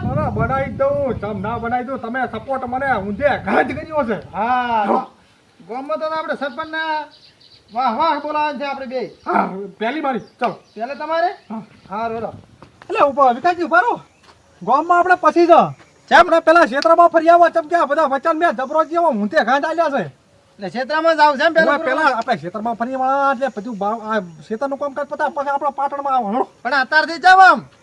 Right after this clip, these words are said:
Speaker 1: અલ્યા, તમારે ખબર ના પડે, બકરોજી આવી ગયેલા છે, તમે આવું કીધું એટલે મને હરખ થઈ ગયો કે બકરોજી કાલ કૂજ્યા ભેળા જ છે.
Speaker 2: એટલે પણ રિઝલ્ટ તો હજી કાલ આવવાનું છે, અત્યારથી
Speaker 1: અરે.
Speaker 2: વચન કેમ પૂરા કરવા છે?
Speaker 1: અલ્યા, તઈને ને તો હવે આથમતા વાર કેટલી ને કાલ ચાર ઉગતા કેટલી વાર?
Speaker 2: લે, હળો તાર હવે,
Speaker 1: હળો.
Speaker 2: લે. હા.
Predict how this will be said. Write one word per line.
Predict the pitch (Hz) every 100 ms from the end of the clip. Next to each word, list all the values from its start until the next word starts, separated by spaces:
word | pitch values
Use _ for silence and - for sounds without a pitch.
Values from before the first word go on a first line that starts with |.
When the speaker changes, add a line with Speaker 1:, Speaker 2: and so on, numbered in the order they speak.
| _
Speaker 1:
અલ્યા, | 180 202 208
તમારે | 202 196 220 226
ખબર | 208 226 226
ના | 233
પડે, | 240 240
બકરોજી | 226 226 240 247 247
આવી | 247 262
ગયેલા | 240 254 254
છે, | 269
તમે | 247 240 254
આવું | 233 262
કીધું | 175 180 254
એટલે | 254 269
મને | 220 247
હરખ | 233 202 254 220
થઈ | 262
ગયો | 277
કે | 262
બકરોજી | 233 247 269 277
કાલ | 240 269 247
કૂજ્યા | - 262 311 247
ભેળા | 240 285
જ | 277
છે. | 269 190
Speaker 2:
એટલે | - 254 277
પણ | 311 311
રિઝલ્ટ | 220 262 294
તો | 330
હજી | 320 330
કાલ | 302 320
આવવાનું | 330 349 349 302
છે, |
અત્યારથી | 302 254 254 349
Speaker 1:
અરે. | 349
Speaker 2:
વચન | 311 330
કેમ | 349
પૂરા | 330 339 302
કરવા | 302 269
છે? | 214
Speaker 1:
અલ્યા, | 220 269
તઈને | 254 240 269 285
ને | 302
તો | 294 302
હવે | 262 285
આથમતા | 285 262 277 277 302
વાર | 294 294 269
કેટલી | 320 320
ને | 311
કાલ | 294 294
ચાર | 277 277
ઉગતા | 285 262 320
કેટલી | 349 349 427
વાર? | 339 285 156 -
Speaker 2:
લે, | 226
હળો | 254 311 339
તાર | 311 254
હવે, | 208
Speaker 1:
હળો. | 202 403
Speaker 2:
લે. | 427 302 359 -
હા. | 156